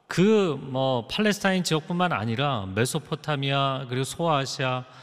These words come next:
아프리카까지 영향을 미쳤던 게 기원전 십 세기예요.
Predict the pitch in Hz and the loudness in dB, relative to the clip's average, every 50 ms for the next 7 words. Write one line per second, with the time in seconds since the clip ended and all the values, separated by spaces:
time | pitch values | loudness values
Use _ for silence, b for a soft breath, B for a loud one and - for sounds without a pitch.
0 | B B B 113 107 117 - - 196 196 - - 202 185 160 - - - - - | B B B 0 0 0 0 -2 -2 0 2 2 2 2 0 -4 -16 -16 -6 -2
1 | 175 170 170 165 185 160 107 110 123 139 160 165 170 170 156 139 127 - - 143 | 0 0 0 0 0 2 2 2 4 4 4 2 2 0 0 -2 -2 -4 -6 -6
2 | - - 135 131 165 175 - - 135 127 120 120 147 147 - - - - - 180 | -6 -6 -4 -2 -4 -4 -2 -2 -2 0 0 -2 -2 -4 -6 -8 -10 -10 -8 -8
3 | 160 151 120 98 104 | -6 -4 -4 -6 -6